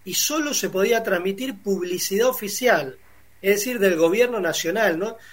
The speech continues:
No podía haber publicidad de empresas privadas a lo largo de los cinco años que duró después el Fútbol para Todos, entre dos mil diez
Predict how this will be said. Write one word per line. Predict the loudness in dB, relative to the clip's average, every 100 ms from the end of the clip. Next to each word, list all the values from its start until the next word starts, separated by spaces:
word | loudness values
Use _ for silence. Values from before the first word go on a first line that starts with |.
| -10
No | -2 -2
podía | 2 0 0 -2
haber | 0 -2 -2
publicidad | -6 -4 -4 0 4 4 2 -2
de | -6
empresas | -4 -4 -4 -6
privadas | -4 2 4 4 0 -2 -6 -18 -20 -20 -20 -6
a | -2
lo | 2
largo | 6 6 6
de | 6 6
los | 4 2 -8 -14
cinco | -6 -4 -4 -6 0 2
años | 4 2 0 -4
que | -4
duró | -2 2
después | 2 0 -2 -2 -2 -10 -20 -20 -20
el | -14
Fútbol | -8 0 2 2
para | 2 0
Todos, | 2 2 0 -6
entre | -10 -10
dos | -8
mil | -4 -4
diez | 0 2 2 0 -12